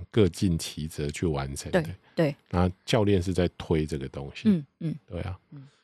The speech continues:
Speaker 1: 那羽球的话，就相对来说就是教练跟一个人，
Speaker 2: 嗯。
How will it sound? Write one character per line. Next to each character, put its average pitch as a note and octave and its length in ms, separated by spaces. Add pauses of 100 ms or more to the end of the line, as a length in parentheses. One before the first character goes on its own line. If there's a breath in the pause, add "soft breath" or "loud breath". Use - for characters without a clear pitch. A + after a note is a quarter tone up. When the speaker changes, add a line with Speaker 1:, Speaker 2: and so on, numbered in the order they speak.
(560 soft breath)
Speaker 1:
那 G#2+ 300
羽 F#2+ 180
球 F#2 260
的 G#2 80
话， G#2+ 220
就 G2+ 160
相 G2 280
对 F#2+ 200
来 D2+ 220
说 D#2+ 320
就 E2 180
是 D#2 420 (120)
教 F#2+ 180
练 E2+ 220
跟 E2+ 180
一 F2+ 80
个 E2 100
人， C2 320 (220)
Speaker 2:
嗯。 E3 340